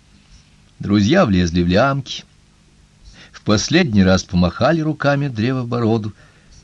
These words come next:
и вышли из-под оказавшихся, в конце концов, столь гостеприимными крон сторожевого леса.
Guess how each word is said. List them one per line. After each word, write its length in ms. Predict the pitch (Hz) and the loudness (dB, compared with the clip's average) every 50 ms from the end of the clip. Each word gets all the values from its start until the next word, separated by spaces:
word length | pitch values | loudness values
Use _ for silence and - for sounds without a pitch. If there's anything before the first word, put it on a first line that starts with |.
| - | -8
и 120 | - 92 95 | -2 0 2
вышли 640 | 107 160 208 214 190 - - - 95 87 85 85 85 | 2 4 4 4 2 0 0 -2 0 0 0 0 0
из-под 280 | 82 - - 92 80 | -2 -4 -6 -6 -6
оказавшихся, 880 | 85 - 90 87 82 90 127 170 190 180 - - - 165 - - - 160 | -4 -2 -2 -2 0 2 2 2 2 0 -4 -6 -8 -8 -8 -8 -8 -8
в 80 | 151 - | -10 -8
конце 400 | - 143 135 135 - - 131 123 | -8 -10 -8 -8 -8 -8 -8 -8
концов, 520 | 120 - 113 113 107 - - 104 101 98 | -8 -6 -8 -6 -6 -6 -4 -4 -4 -4
столь 280 | - - - 101 87 85 | -6 -8 -4 -4 -4 -4
гостеприимными 1040 | 82 90 85 - - - 82 85 82 85 98 143 170 170 170 165 160 160 156 151 - - _ _ - - - _ _ _ _ _ _ _ _ _ _ _ _ _ _ _ _ _ _ _ _ _ _ - - - - - _ | -4 -6 -10 -10 -12 -8 -6 -2 0 2 2 2 0 0 -2 -2 -2 -2 -4 -4 -6 -10 _ _ -20 -20 -20 _ _ _ _ _ _ _ _ _ _ _ _ _ _ _ _ _ _ _ _ _ _ -20 -20 -20 -20 -20 _
крон 540 | - - 98 92 95 101 107 117 123 123 127 | -10 -4 0 2 4 4 4 4 2 0 -2
сторожевого 760 | 123 - - - - 120 101 98 90 92 90 87 87 90 90 92 | -6 -12 -12 -8 -6 -4 -4 -2 -2 -2 0 0 0 0 0 -2
леса. 420 | 87 85 90 101 107 - - - | -2 -2 -4 -4 -6 -8 -8 -10